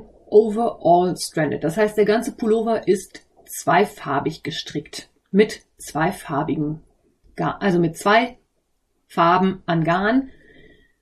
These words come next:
mit einem wirklich tollen Muster. Gefällt mir mega gut. Ich habe mich für ein Wollmeise Lace entschieden, weil das Garn relativ dünn ist. Dadurch, dass man das Stranded strickt, wird's ja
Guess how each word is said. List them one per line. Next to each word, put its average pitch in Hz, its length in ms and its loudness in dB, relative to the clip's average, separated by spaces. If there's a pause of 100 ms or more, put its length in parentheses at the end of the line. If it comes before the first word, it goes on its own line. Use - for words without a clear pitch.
(140)
mit - 500 2 (200)
einem 185 300 0
wirklich 226 380 -2
tollen 214 340 4
Muster. 190 300 0
Gefällt 185 320 -4
mir 180 100 -2
mega 180 260 0
gut. 160 280 -6 (1700)
Ich 247 240 -4
habe 202 260 4
mich - 480 2
für 180 500 -2
ein 175 240 -2
Wollmeise 175 400 4
Lace 156 280 2
entschieden, 254 560 -2 (760)
weil 160 760 2 (800)
das 175 260 -4
Garn 180 260 -2
relativ 165 460 -2
dünn 233 200 0
ist. - 280 0
Dadurch, 180 320 0
dass 165 240 -2
man 165 180 0
das 151 280 -4
Stranded 220 460 -2
strickt, - 420 -8
wird's 185 260 -4
ja 147 320 -4